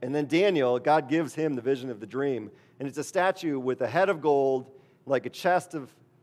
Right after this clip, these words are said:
silver, like thighs of bronze, and then feet of iron. And, um,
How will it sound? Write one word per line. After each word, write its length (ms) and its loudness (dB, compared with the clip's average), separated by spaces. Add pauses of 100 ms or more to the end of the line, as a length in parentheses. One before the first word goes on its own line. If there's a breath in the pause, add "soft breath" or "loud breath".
(160)
silver, 800 2 (720)
like 460 -2 (420)
thighs 440 2
of 240 0 (220)
bronze, 520 0
and 220 -6
then 240 -2
feet 380 -2
of 200 -2
iron. 360 -4 (1160 soft breath)
And, 320 -6
um, 380 -2